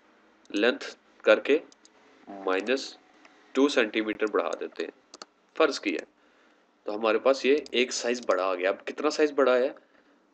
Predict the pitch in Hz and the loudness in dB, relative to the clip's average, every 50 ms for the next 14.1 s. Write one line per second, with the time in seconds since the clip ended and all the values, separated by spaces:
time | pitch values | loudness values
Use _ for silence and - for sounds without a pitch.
0 | _ _ _ 92 98 92 82 - - 82 - - - - - - _ _ _ _ | _ _ _ -10 -8 -8 -8 -8 -10 -12 -10 -10 -12 -12 -12 -16 _ _ _ _
1 | _ _ _ _ _ _ _ _ _ _ _ _ _ _ _ - 95 92 85 - | _ _ _ _ _ _ _ _ _ _ _ _ _ _ _ -12 -8 -8 -8 -6
2 | - - - - - - _ _ - 98 101 92 87 90 85 - - - - _ | -8 -12 -12 -14 -18 -20 _ _ -10 -6 -6 -6 -6 -8 -12 -14 -16 -18 -20 _
3 | _ _ _ _ _ _ _ _ - - _ _ _ _ _ _ - _ _ _ | _ _ _ _ _ _ _ _ -20 -20 _ _ _ _ _ _ -20 _ _ _
4 | _ _ _ _ _ _ _ _ _ _ _ _ _ _ _ - 98 110 135 151 | _ _ _ _ _ _ _ _ _ _ _ _ _ _ _ -12 -2 4 6 6
5 | 160 156 156 160 147 139 120 107 104 104 - 113 104 101 101 107 113 - 131 135 | 8 8 6 4 2 2 2 2 0 0 0 2 2 2 2 2 0 0 -2 -2
6 | 135 156 151 143 135 143 147 147 135 113 - - 127 131 - _ _ _ _ _ | -2 -2 -4 -4 -2 -2 0 0 0 0 -2 -4 -10 -14 -14 _ _ _ _ _
7 | _ - 117 117 110 - _ _ _ _ _ _ _ - - 120 117 113 113 120 | _ -2 -2 -2 -2 -4 _ _ _ _ _ _ _ -18 -10 -4 -4 -4 -4 -4
8 | 143 - _ _ _ _ 104 107 113 107 98 92 - - 107 107 - - - _ | -8 -10 _ _ _ _ -6 0 2 2 2 2 0 -2 -4 -6 -6 -8 -12 _
9 | _ _ _ _ _ - 110 117 120 107 104 104 104 - 104 113 135 135 - 123 | _ _ _ _ _ -8 -8 -6 -4 -2 -2 -2 -2 0 2 2 2 4 6 6
10 | 110 107 - - 107 95 92 - 110 120 - - - 151 151 147 - - 110 101 | 6 6 6 6 4 4 4 4 2 0 2 4 4 6 6 4 2 0 2 2
11 | 101 117 - - 127 120 117 127 135 135 - 113 107 - 110 101 92 - 95 95 | 2 2 0 -6 -4 0 2 2 2 4 4 4 4 6 4 4 4 2 -2 -4
12 | - 113 - - _ _ _ _ _ _ _ _ _ _ - 107 131 147 143 - | -4 -6 -12 -12 _ _ _ _ _ _ _ _ _ _ 0 4 4 4 6 4
13 | 120 113 - - 104 104 123 - _ _ _ _ _ _ _ - - 110 104 - | 2 2 2 0 -2 -2 -2 -4 _ _ _ _ _ _ _ -4 -2 -2 -2 -2
14 | - - | 0 -2